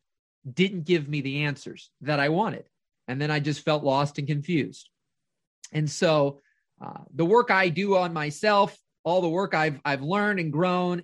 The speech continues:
and the work that I help others with is that we're all looking for, like,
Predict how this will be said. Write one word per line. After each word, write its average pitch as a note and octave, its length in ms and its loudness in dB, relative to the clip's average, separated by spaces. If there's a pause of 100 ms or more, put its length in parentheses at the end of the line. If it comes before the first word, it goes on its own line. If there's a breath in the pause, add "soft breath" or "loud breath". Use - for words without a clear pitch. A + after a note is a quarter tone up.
and C#3+ 160 -4
the C#3 120 -2
work F3 380 -2
that F3+ 120 2
I D#3 200 2
help D#3+ 260 0
others E3 320 2
with A#2+ 260 -4 (760)
is F#3+ 360 4
that E3+ 340 2 (260)
we're G#3+ 200 4
all C4+ 240 6
looking A#3+ 300 2
for, G3+ 420 -2
like, F3+ 300 0